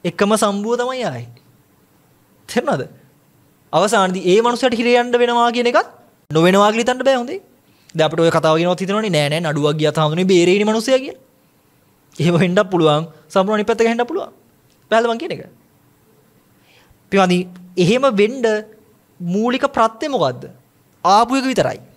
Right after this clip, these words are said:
ආයි මොනවත් කරන්න ඕනේ නෑ හොඳේ ආපු එක විතරයි. ඒකෙන් තේරෙන්නේ ද-, මාර භයානකයි මේ සිද්ධිය කියන එක. දැන් අපි ඇවිල්ලා විතරද, ඇවිල්ලා කරලත් ඉවරද?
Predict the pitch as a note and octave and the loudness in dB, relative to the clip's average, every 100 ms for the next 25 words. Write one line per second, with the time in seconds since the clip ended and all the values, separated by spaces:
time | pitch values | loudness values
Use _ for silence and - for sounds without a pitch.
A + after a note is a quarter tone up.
0 | _ _ _ _ _ _ _ - - G3 | _ _ _ _ _ _ _ -10 0 0
1 | G#3 B3 - A3+ A#3+ C4+ C#4+ D4 C#4 - | 2 0 2 0 2 0 0 0 0 0
2 | G#3 A#3 C4+ C#4 A#3 - - - _ _ | 2 2 2 -2 -4 -4 -8 -14 _ _
3 | _ _ _ _ _ _ _ _ _ _ | _ _ _ _ _ _ _ _ _ _
4 | _ _ - G3+ A3+ D4+ C4+ C#4 D#4 C4+ | _ _ 0 0 0 0 0 0 0 -4
5 | A3 - G3 A3 F#3 F3+ F3 B3+ C#4+ E3 | -4 -4 -4 -6 -10 -2 2 2 2 0
6 | E3+ B3+ C4+ C4 A#3 A3+ G#3+ G#3 G#3 D3+ | 2 2 2 0 0 -2 -2 -2 -2 -2
7 | B2+ - - _ _ _ _ _ _ _ | -4 -10 -18 _ _ _ _ _ _ _
8 | _ _ _ _ _ _ _ _ _ _ | _ _ _ _ _ _ _ _ _ _
9 | F3 A#3 - E3+ D4 B3 F3+ - _ _ | -2 -2 -2 -2 0 0 -4 -12 _ _
10 | F3 F#3 C4 C#4+ C#4 C#4+ D#4 F#4 D4 D4 | -2 0 2 2 0 0 0 2 0 0
11 | D4+ D4+ C#4 D4 D#4 A#3+ D#3 C#3+ | 0 0 0 0 -2 0 -2 -4